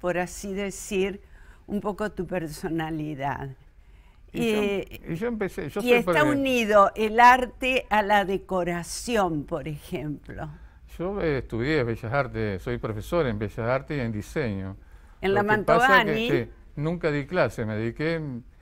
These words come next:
Speaker 2: en los años la, de la dictadura militar, eh, viví en Buenos Aires cuatro años,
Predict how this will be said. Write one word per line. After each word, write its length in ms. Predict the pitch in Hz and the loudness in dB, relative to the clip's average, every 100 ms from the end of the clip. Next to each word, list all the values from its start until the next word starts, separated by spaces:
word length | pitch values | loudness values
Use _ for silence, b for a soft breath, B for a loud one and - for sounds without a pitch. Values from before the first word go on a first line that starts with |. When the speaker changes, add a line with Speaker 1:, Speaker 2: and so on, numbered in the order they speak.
| b b b b | b b b b
Speaker 2:
en 120 | 131 127 | -8 -4
los 120 | 123 | -2
años 220 | 160 151 | 0 0
la, 220 | 139 120 | 0 -2
de 240 | 117 120 117 | -6 -4 -2
la 140 | 113 | -2
dictadura 520 | 120 127 135 135 156 147 | -2 -4 -4 -4 -2 -4
militar, 560 | 135 131 160 147 170 - | -4 -2 2 4 2 -4
eh, 80 | |
viví 240 | 110 113 131 | -2 0 0
en 100 | 131 | -2
Buenos 280 | 123 113 160 | -4 -2 0
Aires 260 | 147 113 - | 0 0 -4
cuatro 360 | 120 113 110 | -4 -2 -2
años, 320 | 101 107 147 | -2 -2 -6